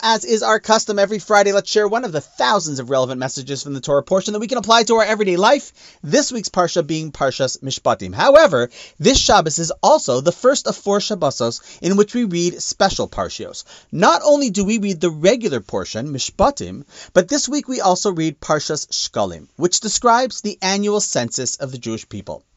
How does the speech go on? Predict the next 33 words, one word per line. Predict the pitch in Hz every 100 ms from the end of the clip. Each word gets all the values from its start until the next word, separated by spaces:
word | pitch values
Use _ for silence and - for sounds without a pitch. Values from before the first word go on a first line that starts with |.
| - - -
See, | -
the | 240 -
Torah | 294 359
teaches | 247 220 196 160
that | 190
it | 190
is | 185
forbidden | - 180 143 196 254 254
to | 233
count | 220 196
Jews | 131 131 147 113 120
in | 165
the | 160 165
ordinary | 160 165 170 131 131
manner, | 120 110 95 82
one, | 104 110 139 143 139 135
two, | - 139 135 135
three, | 131 - 127 147 139
four, | 139 _ 127 127 135 - _ -
and | - 262
there | 320
are |
reasons | 277 240 135 98
for | -
that. | 95 82 - _ - -
However, | 226 233 220
rather | 202 254 320 311
than | 262
doing | 196 208 180
that, | 151 123 -
each | 269 254 -
Jew | 233 262
is | 254